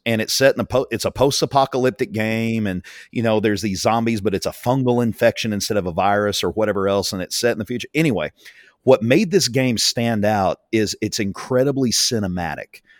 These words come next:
It is a story, and the way this story is told, it's one of the best storytelling experiences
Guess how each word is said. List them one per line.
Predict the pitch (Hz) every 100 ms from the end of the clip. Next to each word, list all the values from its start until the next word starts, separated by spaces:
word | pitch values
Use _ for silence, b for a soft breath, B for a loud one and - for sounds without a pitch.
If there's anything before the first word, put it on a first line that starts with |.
| b b _ _
It | 131 127
is | 123 120 107 -
a | 104
story, | - - - - 151 147 123 78 -
and | 110 110
the | 104
way | 98 123 180
this | 165 156
story | - - 143 135 127
is | 104 -
told, | - 131 120 95 90 85 -
it's | 110
one | 123 127
of | 107
the | 110
best | 85 78 143 143
storytelling | - - 135 127 110 123 120 117
experiences | 98 - - - 131 127 107 92 107 95